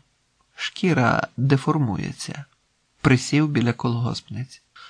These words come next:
То як же, Ярославе, поживаєш? спитала літня жінка, блискаючи металевими зубами.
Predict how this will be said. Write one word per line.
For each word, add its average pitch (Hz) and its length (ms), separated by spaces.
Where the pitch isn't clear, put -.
То 160 300
як 190 300
же, 196 140
Ярославе, 196 540
поживаєш? 160 1000
спитала 117 840
літня 120 420
жінка, 127 540
блискаючи 117 880
металевими 113 680
зубами. 110 580